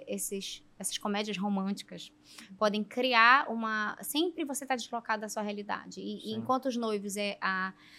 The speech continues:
Speaker 1: a inserção no real, mais, assim, da, de enfrentar a peste, de enfrentar a perseguição, a impossibilidade de viver a vocação do matrimônio e tudo, você precisa, é, contar com a ajuda da providência na sua realidade, que é uma realidade totalmente, é difícil e,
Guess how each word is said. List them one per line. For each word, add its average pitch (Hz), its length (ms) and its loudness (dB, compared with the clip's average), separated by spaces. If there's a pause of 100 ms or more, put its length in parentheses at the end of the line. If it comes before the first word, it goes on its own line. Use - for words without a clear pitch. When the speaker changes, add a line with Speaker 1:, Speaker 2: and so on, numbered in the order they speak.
(280)
Speaker 1:
a 190 140 2
inserção 233 680 4
no 285 240 2
real, 214 500 6
mais, 226 460 0
assim, 214 340 -2
da, 196 160 -4
de 196 140 -6
enfrentar 220 420 -2
a 214 40 2
peste, 208 760 2
de 208 80 -10
enfrentar 220 300 -8
a - 20 -6
perseguição, 208 640 -4
a 196 60 -6
impossibilidade 208 640 -6
de 202 80 -4
viver 196 360 -4
a 190 40 -6
vocação 196 340 -10
do 196 60 -6
matrimônio 196 520 -6
e - 20 -8
tudo, 196 220 -6
você 202 180 -8
precisa, 226 380 -8 (480)
é, 208 80 0
contar 262 640 4
com - 100 -2
a 226 40 0
ajuda 233 280 -2
da 269 100 -2
providência 208 680 -4
na 202 100 -4
sua 220 120 -6
realidade, 208 560 -2
que - 80 -8
é 202 40 -4
uma 196 80 -2
realidade 196 380 -4
totalmente, 208 460 -8
é 202 80 0
difícil 233 600 -4
e, 202 260 -4